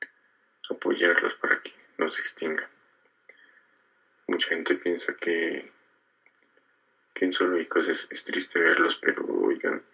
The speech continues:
pues le-, les pongo a, a pensar una cosa, y es que si cada vez más talamos su hábitat, talamos los árboles, destruimos los hábit-, hábitats, ya sea por, por talar árboles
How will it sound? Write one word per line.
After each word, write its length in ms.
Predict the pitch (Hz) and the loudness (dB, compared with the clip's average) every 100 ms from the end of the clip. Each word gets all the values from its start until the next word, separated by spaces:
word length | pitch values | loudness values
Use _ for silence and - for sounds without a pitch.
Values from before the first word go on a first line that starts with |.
| - | -2
pues 320 | - - - - _ - | 0 0 -6 -14 _ -2
le-, 220 | - - | -2 -4
les 180 | - - | -8 -8
pongo 440 | - - 87 85 82 | -4 0 2 4 2
a, 60 | 82 - _ _ _ _ _ _ _ _ _ - | 0 -6 _ _ _ _ _ _ _ _ _ -20
a 60 | - | 0
pensar 300 | 90 87 85 | 2 6 4
una 260 | 85 80 - | 4 -2 -2
cosa, 320 | - - - | -2 0 0
y 100 | - | 0
es 140 | - | -2
que 180 | - 85 | 2 2
si 480 | 92 175 - - - _ - _ _ _ - _ _ _ - - | 4 4 2 -2 -8 _ -20 _ _ _ -20 _ _ _ -14 -4
cada 380 | - 87 85 82 | 0 2 2 2
vez 200 | 82 82 | 4 2
más 400 | 82 82 80 - _ - - - _ _ _ - | 2 0 0 -2 _ -20 -20 -20 _ _ _ -2
talamos 440 | 90 90 85 80 | 2 2 2 0
su 160 | - - | -2 -2
hábitat, 480 | - - - 87 87 _ _ | 0 0 -2 -4 -6 _ _
talamos 460 | - 82 78 - | 2 4 4 2
los 220 | - - - | -2 -2 -4
árboles, 400 | - - - - | -2 -2 0 0
destruimos 440 | - - - - | -2 -4 -4 -4
los 200 | - - | -4 -4
hábit-, 240 | - - - - - | -4 -4 -8 -16 -6
hábitats, 640 | - - - 120 - - _ _ - - _ _ _ _ _ _ | 0 0 0 -10 -12 -18 _ _ -20 -20 _ _ _ _ _ _
ya 140 | - - | -4 -2
sea 220 | - 90 | 0 -4
por, 440 | - 87 85 87 - _ _ _ _ _ _ _ _ _ | 2 6 6 4 -2 _ _ _ _ _ _ _ _ _
por 180 | - - | -2 0
talar 300 | - - - | 2 2 4
árboles 640 | - - - 90 - - | 4 2 2 2 2 -4